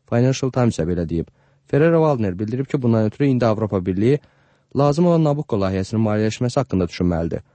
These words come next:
Avropanın Rusiya qazından asılılığını azaltmaq üçün düşünülən Nabucco layihəsinə görə Orta Asiya qazı Xəzərin dibi ilə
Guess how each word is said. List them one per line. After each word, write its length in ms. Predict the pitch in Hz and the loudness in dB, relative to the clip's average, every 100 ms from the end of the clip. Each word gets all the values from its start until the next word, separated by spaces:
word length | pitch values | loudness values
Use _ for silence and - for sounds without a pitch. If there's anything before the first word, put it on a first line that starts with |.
| _ _ | _ _
Avropanın 420 | 127 156 160 160 | 0 2 2 2
Rusiya 260 | 151 - 131 | 0 -2 -2
qazından 360 | 123 120 127 | -2 0 0
asılılığını 480 | 113 117 117 110 117 | 0 -2 -2 0 2
azaltmaq 400 | 113 110 - 117 | 0 -2 -2 -2
üçün 160 | - 85 | -2 -4
düşünülən 400 | - 98 95 98 | -2 0 2 2
Nabucco 340 | 92 - 95 | 0 -2 -2
layihəsinə 400 | 98 98 98 135 | 0 0 0 0
görə 220 | 139 151 165 _ _ _ | 2 0 -2 _ _ _
Orta 300 | 127 117 123 | -2 0 0
Asiya 240 | 107 98 | 0 0
qazı 240 | 107 113 - | 0 0 0
Xəzərin 380 | 123 110 104 95 | 0 2 0 0
dibi 160 | 98 | 2
ilə 140 | 139 | 2